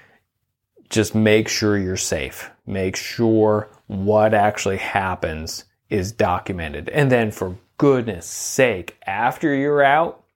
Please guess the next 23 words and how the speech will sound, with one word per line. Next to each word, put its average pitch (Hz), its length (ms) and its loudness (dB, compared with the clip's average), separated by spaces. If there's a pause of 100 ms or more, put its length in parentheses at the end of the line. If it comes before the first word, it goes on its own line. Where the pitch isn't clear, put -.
(260)
stay - 520 0
away. 104 420 0 (560)
Stay - 360 -4
away, 139 580 2
stay - 240 -12
away, 123 420 2
stay 120 260 0
away. 113 340 0 (960)
If 143 120 0
you 131 140 6
have 123 240 4
an 107 100 -4
ex 117 320 0
that 110 120 2
has 107 300 -2 (200)
any 147 720 4
kind 127 600 2
of 95 140 -2
showing 120 640 0
of 95 120 -6
being 104 240 -4
high 110 400 0
conflict, 127 960 0